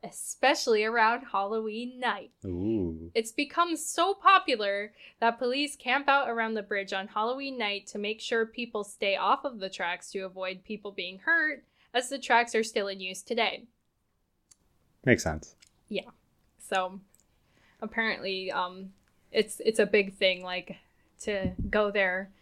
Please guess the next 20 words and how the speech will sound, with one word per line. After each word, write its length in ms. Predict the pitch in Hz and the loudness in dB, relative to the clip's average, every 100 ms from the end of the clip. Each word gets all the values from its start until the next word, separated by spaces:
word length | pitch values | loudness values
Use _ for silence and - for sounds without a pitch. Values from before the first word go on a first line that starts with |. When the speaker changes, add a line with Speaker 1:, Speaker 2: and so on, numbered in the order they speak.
| _ _ | _ _
Speaker 1:
and, 200 | 214 202 | -4 -2
um, 320 | 190 185 185 170 _ _ _ - | 0 0 -2 -14 _ _ _ -2
they, 380 | 202 190 185 - | 2 2 0 0
they 160 | 202 202 | 2 2
do, 180 | 202 202 | 2 2
like, 200 | 196 190 | 0 -2
roadblocks 720 | 180 175 190 190 190 - - | -6 -6 2 4 4 2 2
and 140 | 214 | 2
stuff. 220 | - 208 202 | 2 2 4
I 80 | 202 | 2
was 160 | 220 | 4
watching 280 | 208 202 185 | 2 0 -4
a 40 | 180 | -2
video 380 | 190 190 180 | 0 0 0
of 100 | 180 | -2
this, 180 | 185 180 | -6 -4
um, 200 | 190 175 - | -6 -6 -2
cop 300 | 190 180 180 | 2 2 0
doing, 320 | 185 180 180 | -8 -8 -8
um, 300 | 175 175 | -10 -10